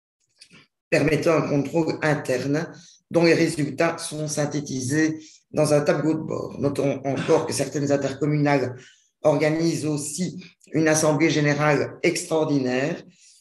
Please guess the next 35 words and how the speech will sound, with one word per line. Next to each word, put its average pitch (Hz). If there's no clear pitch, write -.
pour 160
débattre 151
de 147
modifications 147
des 135
statuts 147
qui 131
ont 127
également 156
fait 170
l'objet 151
d'un 139
exposé 139
en 139
commission. 139
C'est 160
le 151
cas 175
pour 160
l'intercommunale 147
immobilière, 120
à -
laquelle 143
nous 131
avons 143
adhéré 139
en 131
mai 131
dernier. 120
C'est 151
le 151
cas 156
aussi 151
pour 151
Essetia, 151